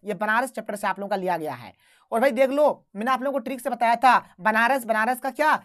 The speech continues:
केदारनाथ सिंह, इसलिए यहाँ पर जो उन्नीस नंबर क्वेश्चन है इसका सही उत्तर ऑप्शन नंबर तीन हो जाएगा, केदारनाथ सिंह इसका बिल्कुल राइट आंसर हो जाएगा। मैंने आप लोगों को ट्रिक से बताया था,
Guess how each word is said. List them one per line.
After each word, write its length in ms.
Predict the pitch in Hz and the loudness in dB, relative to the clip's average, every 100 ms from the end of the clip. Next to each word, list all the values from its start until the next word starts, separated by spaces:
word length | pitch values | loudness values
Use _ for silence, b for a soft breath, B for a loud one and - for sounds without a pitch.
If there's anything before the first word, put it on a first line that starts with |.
| _ | _
केदारनाथ 560 | 220 220 220 220 233 226 | -2 4 4 2 -4 -4
सिंह, 220 | 226 190 190 | -6 -8 -10
इसलिए 260 | 240 233 | -8 -6
यहाँ 160 | 220 214 | -4 -2
पर 180 | 254 294 B _ | -2 -4 B _
जो 100 | 214 | -6
उन्नीस 280 | 220 277 269 | -4 -4 -4
नंबर 160 | 254 | -6
क्वेश्चन 300 | 254 233 233 | -6 -6 -6
है 60 | 233 | -8
इसका 160 | 226 226 | -6 -8
सही 140 | 214 | -8
उत्तर 160 | 214 214 | -6 -8
ऑप्शन 180 | 208 | -6
नंबर 100 | 202 | -12
तीन 140 | 196 226 | -10 -8
हो 100 | 214 | -4
जाएगा, 200 | 220 226 | -2 -2
केदारनाथ 440 | 208 190 196 196 | -4 -6 -4 -6
सिंह 160 | 196 185 | -10 -14
इसका 160 | 180 180 | -12 -10
बिल्कुल 340 | 180 269 320 B B - | -4 -2 -4 B B 0
राइट 260 | 214 240 | 0 0
आंसर 140 | 226 208 | -6 -8
हो 120 | 196 | -4
जाएगा। 200 | 208 220 | -2 -2
मैंने 160 | 202 | -4
आप 140 | 202 196 | -4 -6
लोगों 120 | 202 | -8
को 60 | 226 | -8
ट्रिक 200 | 208 196 | -8 -10
से 80 | 185 | -8
बताया 240 | 175 165 | -6 -6
था, 180 | 135 | -8